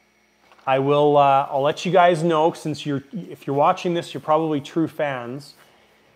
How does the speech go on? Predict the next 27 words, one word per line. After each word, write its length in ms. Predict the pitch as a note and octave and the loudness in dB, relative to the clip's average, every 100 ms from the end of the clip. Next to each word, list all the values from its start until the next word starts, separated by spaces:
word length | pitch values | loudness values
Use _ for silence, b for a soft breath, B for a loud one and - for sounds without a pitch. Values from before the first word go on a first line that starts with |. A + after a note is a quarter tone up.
| b _ _ _ C3 | b _ _ _ -6
A 80 | C3 | -2
week 200 | F#3 F#3+ | -2 -2
from 220 | G3 F3+ | -4 -4
today 320 | - E3 D#3+ | -2 -2 0
on 180 | D3+ C#3+ | -2 -6
Saturday, 880 | - D3+ D3 D3 B2+ B2 D3 G3 _ b b b _ | -4 -2 -2 -2 -4 -4 -6 -8 _ b b b _
there's 300 | C3+ C#3+ C#3+ | -4 -2 -2
an 160 | D#3 E3 A3 | -8 -8 -4
Easter 440 | A#3+ - G3 E3 | -4 -4 -4 0
egg 360 | C#3 C#3 C#3 C3 | 0 0 -2 -4
at 140 | - | -6
the 140 | C3+ | -8
end 220 | C3+ E3+ E3 | -6 -4 -4
of 160 | C3 | -4
the 80 | C#3+ | -4
Rebel 380 | B2+ C#3 C#3+ C#3 | -2 -2 -2 -4
Pro 420 | - C#3+ C3+ C3 | -6 -2 0 0
video. 440 | A#2 A#2 G#2+ G#2 | -4 -10 -10 -12
So 180 | G#2 C3+ | -12 -6
the 40 | B2+ | 0
Rebel 280 | E3 G3+ | 2 2
Pro 320 | G3 - F#3 F3 | 0 2 4 6
video 300 | D#3+ D#3+ D#3 | 4 0 0
has 120 | C#3 | 0
already 240 | C#3 D3 | 0 0
been 160 | C#3+ C3 | -4 -4
uploaded. 640 | C3+ C#3 C3+ C#3 C#3 | -6 -2 0 2 0